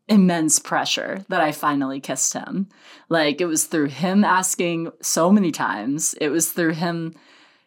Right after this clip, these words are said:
talking to our church worship leader and being like, "Do you think it'd be okay for us to kiss?" And him saying yes. And then him coming to me knowing I very much respected that worship leader and saying, "He said it's okay if we kiss, so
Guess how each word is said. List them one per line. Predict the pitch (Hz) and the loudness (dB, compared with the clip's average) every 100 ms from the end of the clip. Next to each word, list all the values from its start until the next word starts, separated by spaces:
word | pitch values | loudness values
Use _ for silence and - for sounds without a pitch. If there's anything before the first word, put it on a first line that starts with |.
| _ 151 - | _ -10 -2
talking | - 220 247 240 | 4 4 8 6
to | 233 208 196 190 - | 6 4 4 2 2
our | 165 175 | 2 2
church | - 208 185 - | 0 -4 -6 -4
worship | 156 214 254 185 - | 0 2 2 0 -4
leader | 147 139 135 143 185 - - | -6 -4 -2 -2 -4 -8 -14
and | - 170 | -4 0
being | 156 160 156 | 2 2 0
like, | 151 143 139 - 131 | -2 -2 -4 -10 -10
"Do | 170 | -4
you | 165 | -4
think | 170 170 | -2 -2
it'd | 147 | -2
be | 156 143 | 0 -2
okay | 139 160 147 | -2 -4 -4
for | 147 | -2
us | 147 - | -2 -2
to | 165 | -6
kiss?" | - 151 131 - | -6 -4 -2 -2
And | 151 135 | -2 -2
him | 139 202 | 0 2
saying | 214 156 127 107 | 4 2 -2 -4
yes. | 117 117 139 - | -4 -2 -2 -2
And | 170 | -2
then | 165 143 | 0 0
him | 165 170 | -2 -6
coming | 156 156 147 | -6 -4 -2
to | |
me | 160 165 | 0 0
knowing | 151 143 139 - | 0 0 -2 -2
I | 143 147 | -2 -2
very | 147 | -2
much | 143 135 - | -2 -4 -2
respected | 147 - 143 - 143 131 - _ | -2 -2 -4 -4 -6 -6 -10 _
that | 151 139 | 0 0
worship | 143 139 - 127 | -2 -6 -6 -6
leader | 131 127 | -6 -4
and | 131 131 | -4 -2
saying, | 139 120 123 143 - - - | -2 -4 -6 -8 -10 -20 -20
"He | - 220 | 4 8
said | 294 180 147 | 8 6 0
it's | - | -2
okay | 147 139 139 131 | -4 -6 -6 -8
if | - | -8
we | 139 | -10
kiss, | - 139 131 | -6 -4 -2
so | - - 127 117 117 | 0 2 2 0 -4